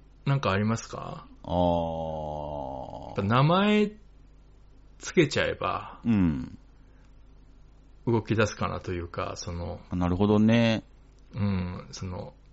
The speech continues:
Speaker 1: 役職もらってから、
Speaker 2: うん。
Speaker 1: その、型にはまっていくみたいなのあるじゃないですか。
Speaker 2: はいはいはいはい。
Speaker 1: まずは役職からみたいな。
Speaker 2: そういう方法もありですね。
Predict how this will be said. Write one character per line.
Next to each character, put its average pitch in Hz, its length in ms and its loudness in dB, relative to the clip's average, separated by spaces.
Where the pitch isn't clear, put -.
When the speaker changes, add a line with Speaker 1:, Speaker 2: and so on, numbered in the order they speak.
Speaker 1:
役 120 300 -2
職 202 280 2
も 170 160 10
ら 208 100 8
っ 214 60 -2
て 240 100 2
か 202 160 4
ら、 220 420 4
Speaker 2:
う - 60 0
ん。 78 280 0
Speaker 1:
そ - 180 0
の、 107 340 2
型 135 240 2
に 101 80 4
は 104 100 -2
ま 101 120 4
っ - 100 -10
て - 80 -4
い 98 60 -6
く 104 100 0
み 95 100 0
た - 80 -8
い 85 60 -6
な 87 60 -2
の - 20 0
あ 101 40 0
る 101 60 -2
じ - 80 -8
ゃ - 40 -8
な - 40 -10
い - 40 -14
で - 60 -16
す - 60 -18
か。 - 100 0
Speaker 2:
は 120 80 6
い 87 80 6
は 76 200 2
い 71 80 -2
は 73 180 -4
い - 60 -8
は 65 200 -12
い。 - 80 -12
Speaker 1:
ま 170 160 2
ず 196 120 0
は 92 120 4
役 87 200 0
職 - 300 -8
か - 80 -6
ら 98 140 -10
み 95 60 -14
た - 40 -18
い - 40 -16
な。 - 60 -14
Speaker 2:
そ 170 280 -2
う 170 40 -2
い 165 80 0
う 160 60 4
方 147 260 4
法 139 180 4
も 131 180 4
あ 120 40 6
り 90 120 4
で - 120 -8
す - 160 -12
ね。 82 300 2